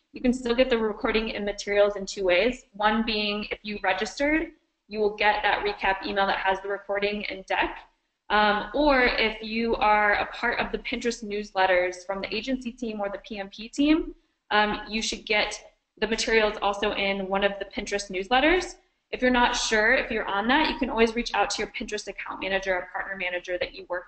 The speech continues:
with. Um, again, these webinars are meant to be short and digestible, and the goal really is that, you know, you guys will have the follow-up materials after this, so that way you can go back and watch them if you're ever,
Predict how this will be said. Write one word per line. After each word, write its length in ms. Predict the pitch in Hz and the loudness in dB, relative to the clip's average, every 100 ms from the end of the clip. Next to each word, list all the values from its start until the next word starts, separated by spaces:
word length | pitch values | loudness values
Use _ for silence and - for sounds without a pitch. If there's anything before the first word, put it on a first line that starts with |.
| - | -8
with. 160 | - - _ _ _ - _ _ _ | -8 -8 _ _ _ -20 _ _ _
Um, 320 | 208 220 233 226 | 2 4 4 2
again, 320 | 240 302 277 | 2 2 2
these 140 | 277 | 0
webinars 420 | 269 247 294 311 | 0 2 4 6
are 100 | 302 | 6
meant 200 | 220 - | 2 0
to 80 | - | -4
be 460 | 240 226 220 214 - | -8 -4 0 -2 -4
short 440 | - - 233 247 - | -10 0 0 2 0
and 100 | 233 | 2
digestible, 760 | 208 202 202 208 294 320 339 | 2 4 2 2 -2 0 0
and 120 | 330 226 | 0 -2
the 40 | |
goal 360 | - 208 233 233 | -2 -2 0 2
really 280 | 226 214 | 2 4
is 280 | 208 202 202 208 | 4 0 -2 2
that, 300 | 196 190 190 - - _ _ | 4 4 0 -10 -20 _ _
you 100 | 220 | 0
know, 60 | 214 | 0
you 160 | 214 | 2
guys 180 | 254 247 | 2 4
will 80 | 233 | 2
have 360 | 226 214 214 220 | 0 4 4 2
the 80 | 214 | 0
follow-up 220 | 208 202 | 2 2
materials 400 | 208 - 214 208 208 | 0 -2 2 0 0
after 280 | 175 190 254 | -4 -2 0
this, 280 | 254 302 - | 2 2 2
so 80 | 240 | 0
that 180 | 220 240 | 2 2
way 80 | |
you 100 | 247 | 0
can 140 | 240 247 | -2 -4
go 180 | 208 208 | -2 -2
back 280 | 185 - | -2 -4
and 80 | 202 165 | -10 -10
watch 220 | 143 - - | -10 -8 0
them 200 | 254 247 | 2 0
if 120 | - | -2
you're 180 | 202 - | -4 -4
ever, 460 | 196 214 208 202 | 0 2 0 -2